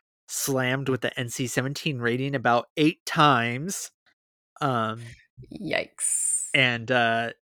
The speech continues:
Speaker 1: they s-, they said they didn't have, like, necessarily a problem with, like, some of the acts of violence or gore in the film,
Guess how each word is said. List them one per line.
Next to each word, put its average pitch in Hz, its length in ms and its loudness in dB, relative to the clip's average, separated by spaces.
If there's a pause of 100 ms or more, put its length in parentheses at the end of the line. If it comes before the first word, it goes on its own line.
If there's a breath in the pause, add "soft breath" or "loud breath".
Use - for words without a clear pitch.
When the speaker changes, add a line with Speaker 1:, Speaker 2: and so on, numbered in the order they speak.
(120)
Speaker 1:
they 139 220 -2
s-, - 240 -6 (500)
they 147 240 4
said 240 400 2
they 185 100 10
didn't 151 500 0
have, 151 460 4 (140)
like, 127 260 -4
necessarily 127 800 -2
a 113 140 -8
problem 123 580 -4
with, 117 220 -8
like, 117 260 -4
some 127 260 -8
of 117 60 -10
the 120 180 -6
acts 117 360 -6
of 113 100 -2
violence 117 540 -10
or 123 80 -4
gore 120 360 -6
in 123 120 -12
the 120 80 -12
film, 127 320 -12